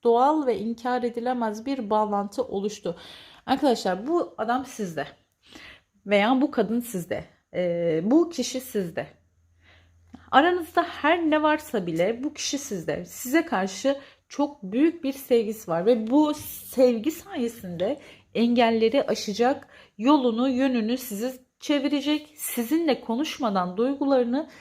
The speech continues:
e, size anlatmadan, sizin gücünüzü kabul etmeden, e,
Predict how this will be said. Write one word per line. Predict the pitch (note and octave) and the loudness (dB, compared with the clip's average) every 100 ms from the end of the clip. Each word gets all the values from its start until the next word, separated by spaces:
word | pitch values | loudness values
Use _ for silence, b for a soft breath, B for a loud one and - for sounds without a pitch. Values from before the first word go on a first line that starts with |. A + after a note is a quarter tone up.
| B B - | B B -8
e, | - G3+ G3 F#3+ F3+ | 0 2 2 2 0
size | F3+ - A3+ D#4+ D#4+ | -2 -4 -2 0 2
anlatmadan, | A3 A3 C4+ D4+ A#3+ G3 F3+ | 2 2 2 0 -2 -2 -2
sizin | F3 - B3+ C4+ F#4+ D#4 | -4 -6 -4 -2 0 2
gücünüzü | C#4+ C#4+ C4+ A#3+ C4+ - | 2 2 2 0 -4 -4
kabul | B3 G#3 C4+ D4 - - | -2 0 2 2 -2 -2
etmeden, | D4 - - G#3+ F3+ F3+ G#3+ - B B B B _ _ | -2 -2 -2 0 2 0 0 -10 B B B B _ _
e, | - | -2